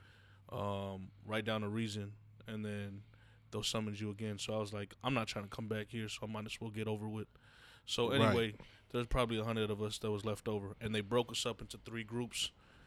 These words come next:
Speaker 1: But in my group, there were sixty of us. So long story short, what they do is they bring you to court. You have the defendant there. You have both the lawyers there, and then you have the judge. Now, what they do is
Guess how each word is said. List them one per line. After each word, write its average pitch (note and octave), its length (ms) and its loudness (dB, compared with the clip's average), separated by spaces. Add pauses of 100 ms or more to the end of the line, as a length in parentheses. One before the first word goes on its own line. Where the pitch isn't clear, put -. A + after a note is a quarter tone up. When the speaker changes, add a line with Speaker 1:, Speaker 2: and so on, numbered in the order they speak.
(320)
Speaker 1:
But B2 240 4 (320)
in A2+ 120 -2
my B2 160 4
group, A#2+ 240 0
there A2 100 0
were G#2 60 -2
sixty B2 420 0
of G#2 120 -6
us. - 260 -6 (140)
So A2 440 2 (180)
long B2 220 2
story A#2 240 -2
short, A#2+ 420 2
what A2+ 120 -8
they A2 100 -6
do A#2+ 240 2
is A2 80 0
they G#2+ 100 -2
bring A2+ 220 -4
you A#2 60 -2
to A2 80 -8
court. A#2 340 0 (480)
You A#2 100 -2
have A#2 160 2
the G#2+ 60 -12
defendant A2+ 500 0
there. G#2+ 240 -4 (560)
You A#2 140 -2
have G#2+ 320 4 (140)
both A#2 240 2
the A#2+ 80 2
lawyers A2+ 400 4
there, G#2+ 280 -4 (1000)
and A2+ 200 -2
then G#2+ 100 -2
you G#2+ 100 -2
have G#2 120 -2
the G#2 60 -6
judge. G#2 500 2 (480)
Now, A2 80 0
what G#2+ 160 -2
they G#2 120 0
do B2+ 300 4
is A2 300 -2